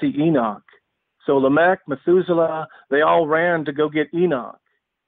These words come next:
And they said, Enoch, "Yeah, yeah, God's gonna do a different thing with Noah. Yeah, yeah, yeah." I mean, Noah didn't marry till he was five hundred. God started the gene pool over with him. Adam was the perfect man.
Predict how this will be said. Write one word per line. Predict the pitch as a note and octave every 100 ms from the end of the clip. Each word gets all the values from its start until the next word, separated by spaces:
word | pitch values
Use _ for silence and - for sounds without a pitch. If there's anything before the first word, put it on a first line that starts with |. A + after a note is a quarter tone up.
| _ _
And | D#3
they | C#3
said, | C#3 D3+
Enoch, | D3+ C#3+ C3+
"Yeah, | D3 C#3+
yeah, | C#3 C3+
God's | C3 B2+ C3
gonna | B2+ C3+
do | B2+
a | C#3
different | C3+ B2+ C3+
thing | - C3
with | C3+ C3
Noah. | C3 B2+ B2+ B2+
Yeah, | A#2+ B2
yeah, | B2 A#2+
yeah." | A#2+ A#2 A2+ - - -
I |
mean, | C#3 C#3
Noah | C#3+ E3+
didn't | E3 C#3+ C3+
marry | C3+ D3+ D3+
till | D3 B2+
he | C3+
was | B2+ A#2+ _
five | C3 C#3+ D3
hundred. | D3 - C3 D3+ D#3+ C3 - - _ _ _ _ _ _ _ - - - D3
God | C#3 D3+ E3+ -
started | E3 D#3+ D3
the | C3+
gene | B2+ - D#3 E3+ E3
pool | - D#3+ C#3 -
over | D3 D#3 C#3
with | B2+ B2+ - -
him. | F3 D#3 A2 D#2+ F#2 _ -
Adam | - D3 E3
was | D#3+ D#3
the | D#3+
perfect | - E3+ D#3+ C#3+
man. | C#3+ D3+ D3 C#3+